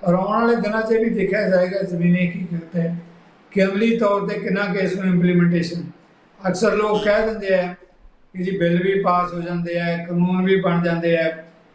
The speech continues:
ਪਰ ਗੱਲ ਇੰਪਲੀਮੈਂਟ ਨਹੀਂ ਹੁੰਦੀ। ਜਦੋਂ ਇੰਪਲੀਮੈਂਟ ਹੁੰਦੇ ਆ, ਉਦੋਂ ਹੀ ਫੈਸਲੇ। ਹੁਣ ਵੀ ਜਿਹੜਾ ਇਹ ਬਿੱਲ ਆਇਆ, ਕੈਬਨਿਟ ਨੇ ਪ੍ਰਵਾਨਗੀ ਦਿੱਤੀ ਹੈ।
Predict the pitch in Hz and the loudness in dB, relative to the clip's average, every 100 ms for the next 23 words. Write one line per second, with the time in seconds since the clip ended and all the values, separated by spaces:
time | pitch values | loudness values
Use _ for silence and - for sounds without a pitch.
0 | - 180 175 202 220 214 226 233 233 214 | -4 -2 2 2 2 0 2 2 2 2
1 | 185 170 160 165 190 190 208 202 202 190 | 2 0 0 0 2 2 2 2 2 0
2 | 190 190 196 190 - - - _ - 185 | 2 4 4 2 -4 -14 -18 _ -12 -4
3 | 185 202 185 170 185 190 165 175 220 220 | -2 0 0 0 0 -2 0 0 0 2
4 | 208 202 196 175 - - - - - 190 | 2 2 0 -6 -16 -20 -20 -20 -14 -8
5 | 170 170 170 180 190 - 202 175 185 202 | -2 0 2 2 0 -2 -2 -2 0 0
6 | 214 226 196 196 202 202 196 214 196 196 | -2 -2 -2 -2 -2 -2 -2 -2 0 0
7 | 196 | 0